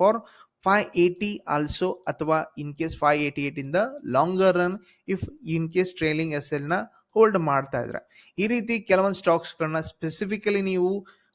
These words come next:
ಫೈಂಡ್ ಔಟ್ ಮಾಡ್ಬೇಕು. ನಿಫ್ಟಿ, ಬ್ಯಾಂಕ್ ನಿಫ್ಟಿನ ಯಾವ ರೀತಿ ನೋಡ್ತಿದ್ದಾರಲ್ಲ ಅದೇ ರೀತಿ ಕೆಲವೊಂದು ಸ್ಟಾಕ್‌ನ ಮಾತ್ರ ಏನ್ ಮಾಡ್ಬೇಕು,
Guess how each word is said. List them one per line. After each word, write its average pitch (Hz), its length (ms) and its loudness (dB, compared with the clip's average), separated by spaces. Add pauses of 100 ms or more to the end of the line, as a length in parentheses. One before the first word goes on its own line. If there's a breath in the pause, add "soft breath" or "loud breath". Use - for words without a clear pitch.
ಫೈಂಡ್ 156 220 2
ಔಟ್ 190 120 2
ಮಾಡ್ಬೇಕು. 165 500 2
ನಿಫ್ಟಿ, 147 320 -2
ಬ್ಯಾಂಕ್ 160 220 2
ನಿಫ್ಟಿನ 160 240 -4
ಯಾವ 139 260 2
ರೀತಿ 151 180 -6
ನೋಡ್ತಿದ್ದಾರಲ್ಲ 143 520 -4
ಅದೇ 185 240 0
ರೀತಿ 208 240 -4
ಕೆಲವೊಂದು 180 320 0
ಸ್ಟಾಕ್‌ನ 160 380 0
ಮಾತ್ರ 151 540 0
ಏನ್ 180 180 0
ಮಾಡ್ಬೇಕು, 170 600 -2